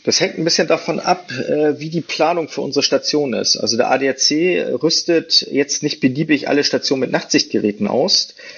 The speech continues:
In Hamburg gibt's noch eine spezielle, ähm,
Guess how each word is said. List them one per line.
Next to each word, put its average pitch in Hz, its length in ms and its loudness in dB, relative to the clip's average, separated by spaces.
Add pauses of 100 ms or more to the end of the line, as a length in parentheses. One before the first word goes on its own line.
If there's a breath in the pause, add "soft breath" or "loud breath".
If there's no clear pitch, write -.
(200 loud breath)
In 117 180 2
Hamburg 156 260 2
gibt's - 180 -8
noch 135 80 2
eine 131 180 -2
spezielle, 147 760 0
ähm, 135 580 -2